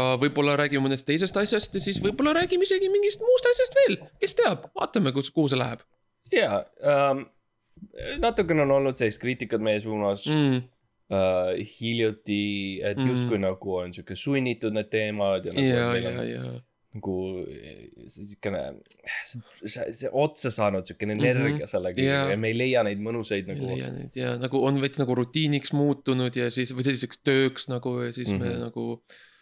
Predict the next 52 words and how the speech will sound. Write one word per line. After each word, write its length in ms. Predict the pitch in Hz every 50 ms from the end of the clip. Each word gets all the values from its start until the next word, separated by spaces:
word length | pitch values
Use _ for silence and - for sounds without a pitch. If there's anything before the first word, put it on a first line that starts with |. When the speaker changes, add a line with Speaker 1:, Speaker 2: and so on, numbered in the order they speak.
| _ _ _ _ _ -
Speaker 1:
hästi 200 | 180 196 - 151
palju 240 | 127 156 147 139 123
on 80 | 117 117
kirjutatud 420 | 123 120 123 123 - - - _
sellest 320 | - - 113 117 - - -
ja, 60 | 117 110
Speaker 2:
Ja, 80 | 110 107
Speaker 1:
ja 380 | 110 110 107 104 104 101 98 98
Speaker 2:
või 140 | - 113 113 110
nagu, 140 | 110 104
et 140 | 101 87 87 -
on 220 | 95 101 95 90
tunda 420 | - - 120 127 123 117 104 92 95
seda, 200 | 98 98 - 92
kuidas 240 | 95 87 90 90 92
me 80 | - -
nagu 240 | - - - 135
ei, 100 | - -
Speaker 1:
Mhm. 140 | 127 127 127 127
Speaker 2:
me, 200 | 92 87 95 - - _
me 320 | 67 73 85 90 71 71 - -
üksteisele 560 | 120 147 - - - 117 98 - 85 78 82
ei 60 | 82
meeldi 360 | 85 82 78 78 80 82 87
või 120 | 87 87 85
nagu 140 | 95 92 101
me 120 | 104 113
ei 180 | 117 117 - 151
saa 160 | 151 147 135
Speaker 1:
Jaa. 100 | - 104
Speaker 2:
läbi 180 | 117 - 110 95
omavahel 440 | - 101 104 101 101 101 85 - -
enam 240 | - - - - 135
Speaker 1:
Mhm, 80 | 131 139
Speaker 2:
ja, 140 | 143 147 143 - -
Speaker 1:
mhm. 300 | 131 123 117 131 135 139 143
Speaker 2:
ja 60 | 101
sellist 300 | 107 113 95 92 90 -
nagu 220 | 107 95 90 90 92
sellist 180 | 95 92 92
Speaker 1:
Jaa, 200 | 135 143 147 139
Speaker 2:
taha- 80 | 127 123
Speaker 1:
ja 40 | 127
siis 80 | - 147
me 80 | 147 165
üritame 360 | 180 170 175 - 131 127 127
nagu 240 | 123 123 123 127 123
kompenseerida, 720 | 120 - 135 120 - 123 123 - 139 139 139 127 117 113
et 60 | 120 113
me 80 | 123
läheme 240 | 123 123 123 123 123
nagu, 500 | 120 120 117 - 120 117 117 113 107 -